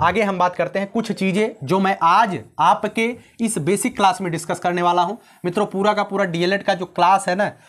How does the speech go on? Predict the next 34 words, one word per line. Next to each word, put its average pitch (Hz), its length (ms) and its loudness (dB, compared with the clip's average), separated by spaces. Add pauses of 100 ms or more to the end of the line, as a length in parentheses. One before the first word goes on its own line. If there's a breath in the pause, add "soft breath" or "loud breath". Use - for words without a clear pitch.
(160 soft breath)
ये 202 80 0
पूरा 196 280 2
का 202 80 2
पूरा 196 220 0
बेसिक 160 400 -4
ही 175 160 -2
होता 117 300 -4
है, 101 240 -8
ठीक 165 120 -2
है, 160 60 0
पूरा 233 260 2
का 208 80 0
पूरा 180 200 -4
बेसिक 131 320 -4
होता 117 260 -4
है। 104 120 -8 (360 loud breath)
लेकिन 233 300 0
कुछ, 208 260 -6
कुछ 196 300 -4
लोग 202 220 0
कहते 185 220 -4
हैं 190 100 -4
कि 175 60 -6
"भैया 180 140 0
ये 175 120 0
भी 185 140 -2
आप 180 200 0
पढ़ा 165 160 0
दीजिए, 165 260 -4
वो 165 80 2
भी 170 140 -2
आप 160 180 0
पढ़ा 147 160 0
दीजिए।" 143 280 -6